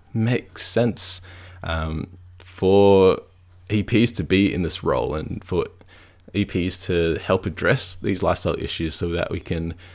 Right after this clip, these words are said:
um, yeah, address these risk factors that are scientifically known, uh, to lead to depression, um,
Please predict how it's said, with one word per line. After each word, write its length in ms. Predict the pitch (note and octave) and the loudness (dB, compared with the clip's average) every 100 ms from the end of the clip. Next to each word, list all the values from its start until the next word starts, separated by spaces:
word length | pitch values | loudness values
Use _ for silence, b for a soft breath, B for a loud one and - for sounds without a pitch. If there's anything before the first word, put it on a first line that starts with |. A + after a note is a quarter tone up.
| B B - | B B -12
um, 440 | D#2+ D#2 D2+ - - - - - - - - - - - - | -10 -8 -10 -12 -16 -20 -20 -20 -20 -20 -20 -20 -20 -16 -4
yeah, 280 | G2+ C#3 A#2 | 2 6 4
address 400 | E2 - E2 A#2 | 2 0 0 0
these 460 | - G#2 F#2+ F2 - | 2 2 2 -2 -4
risk 260 | F#2+ - | -2 -2
factors 520 | - E2+ - D#2+ D#2 - | -4 -8 -6 -8 -6 -4
that 260 | E2 - - | -2 -2 -6
are 100 | F2 D#2 E2+ - | -8 -8 -12 -6
scientifically 1080 | - F#2+ G2 - F#2 F2+ - F2+ E2+ E2 - b b b | 0 2 0 -2 -2 -2 -2 -2 0 -2 -6 b b b
known, 720 | E2+ E2+ F2 G2+ F2 - E2 E2 - - | -4 0 2 4 2 0 -6 -10 -16 -10
uh, 340 | D#2+ D#2 D2+ - - - - - - | -8 -8 -10 -12 -20 -20 -20 -18 -8
to 160 | - E2 | -6 -2
lead 300 | E2 E2+ D#2+ | 0 0 0
to 100 | F#2 | -6
depression, 680 | - - C#2+ - - F#2+ b b b b - | -6 -4 -4 -4 -8 -10 b b b b -10
um, 400 | E2 D#2+ D#2 | -8 -6 -6